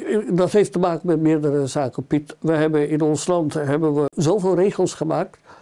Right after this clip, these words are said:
dat alle dromen die je hebt, dan moet je altijd langs tien verschillende poortjes. De provincie, omgevingsvergunning, milieu, eh, hindervergunning, geluid. Dus als, als ik iets roep,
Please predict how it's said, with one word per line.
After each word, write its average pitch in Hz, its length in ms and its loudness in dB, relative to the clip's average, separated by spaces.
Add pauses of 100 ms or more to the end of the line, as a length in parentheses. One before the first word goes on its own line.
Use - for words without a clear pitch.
(280)
dat 165 160 -4
alle 196 260 2
dromen 165 360 2
die 151 140 2
je 151 100 4
hebt, 180 280 0
dan 147 100 -2
moet 156 140 2
je 156 80 2
altijd 165 300 -2
langs 143 280 -2
tien 190 300 2 (180)
verschillende 151 720 2
poortjes. 220 680 0
De 175 100 0
provincie, 180 760 0
omgevingsvergunning, 175 1080 2 (260)
milieu, 180 720 6 (100)
eh, 170 360 0 (480)
hindervergunning, 170 1040 2
geluid. 180 540 2 (380)
Dus 170 260 0 (340)
als, 180 220 0
als 185 200 0
ik 170 120 -2
iets 180 180 2
roep, 220 240 2